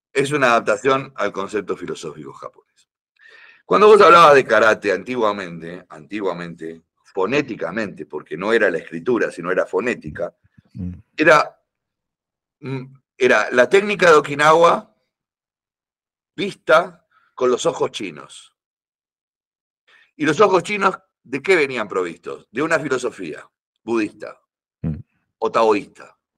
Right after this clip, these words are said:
Speaker 1: Ya ahí hay una filosofía implícita, ¿ah? Que tiene una amplitud tremenda,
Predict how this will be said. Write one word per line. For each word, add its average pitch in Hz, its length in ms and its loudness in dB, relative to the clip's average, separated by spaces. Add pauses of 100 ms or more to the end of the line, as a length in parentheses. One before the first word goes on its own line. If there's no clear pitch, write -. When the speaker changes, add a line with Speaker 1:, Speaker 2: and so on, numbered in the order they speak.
(1700)
Speaker 1:
Ya 202 240 4
ahí 226 360 -2
hay 139 240 0
una 139 160 -4
filosofía 120 640 -2
implícita, 104 920 -12 (1800)
¿ah? 113 260 -2 (1700)
Que 131 120 -6
tiene 185 220 2
una 185 160 2
amplitud 160 640 0
tremenda, 123 840 -4